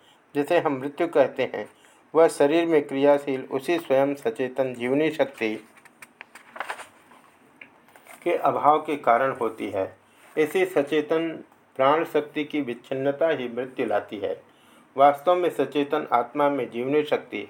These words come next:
अर्थात प्राण तथा मन दोनों ही होते हैं। इस प्राण शक्ति के साथ मन का अविच्छेद्य संबंध है। मन किसी यंत्र के बिना कार्य नहीं कर सकता।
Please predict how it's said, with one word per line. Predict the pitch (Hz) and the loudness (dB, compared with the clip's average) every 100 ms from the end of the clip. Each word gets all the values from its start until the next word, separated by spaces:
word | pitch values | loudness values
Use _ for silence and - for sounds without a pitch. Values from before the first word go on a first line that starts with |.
| - | -14
अर्थात | 113 131 131 - | -2 0 0 0
प्राण | 120 139 147 | 0 2 0
तथा | 131 - 117 | -8 -4 -2
मन | 110 131 139 135 _ _ _ 123 | -2 -4 -4 -10 _ _ _ 0
दोनों | 147 165 156 | 2 4 0
ही | 139 | -2
होते | 117 110 110 | -4 -4 -4
हैं। | 98 101 - _ _ _ _ | -6 -10 -16 _ _ _ _
इस | 185 190 | -2 -2
प्राण | 147 - 143 160 | -2 2 4 2
शक्ति | 160 147 - | 0 -2 -2
के | 147 151 | -4 -4
साथ | 139 131 127 123 | 0 0 -2 -4
मन | 127 151 | -2 0
का | 147 | 2
अविच्छेद्य | 139 - 113 113 - 143 143 120 | 2 0 -6 -10 -4 -4 -4 -8
संबंध | - 101 107 131 | -8 -6 -6 -4
है। | 101 90 - - - - _ | -4 -4 -6 -16 -20 -20 _
मन | 151 180 | 0 0
किसी | 185 170 175 156 120 - | -2 -4 -4 -4 -6 -10
यंत्र | 131 135 165 170 | -4 0 0 -2
के | 160 170 | -4 -4
बिना | 143 135 135 | -2 0 0
कार्य | 135 113 123 | 2 2 2
नहीं | 113 117 | -6 -6
कर | 135 120 | -2 -2
सकता। | - 95 - 98 - | -2 -6 -8 -10 -12